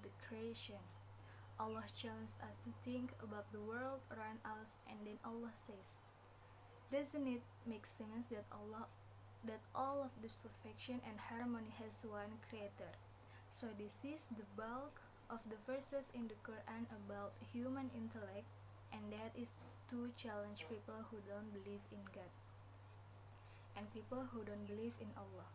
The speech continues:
Number two, the sec-, the second category of the verses when Allah challenges us to think is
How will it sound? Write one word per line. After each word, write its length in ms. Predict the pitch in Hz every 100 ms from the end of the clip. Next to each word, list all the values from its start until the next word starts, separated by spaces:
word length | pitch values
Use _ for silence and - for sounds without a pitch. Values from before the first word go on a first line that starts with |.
| - - - - - - - - - - - 233
Number 300 | 226 233 226 -
two, 160 | 190 - - - 208
the 80 | 208
sec-, 320 | 233 226 - -
the 80 | 226
second 420 | - 254 285 302
category 500 | 262 240 214 214 214
of 140 | 202 -
the 80 | 240 -
verses 440 | 233 - 254 -
when 140 | 226 202
Allah 260 | 208 220 240
challenges 400 | - 226 214 220 -
us 200 | 220 208 -
to 60 | 208 -
think 200 | 240 320 - - - - - - -
is 100 | 220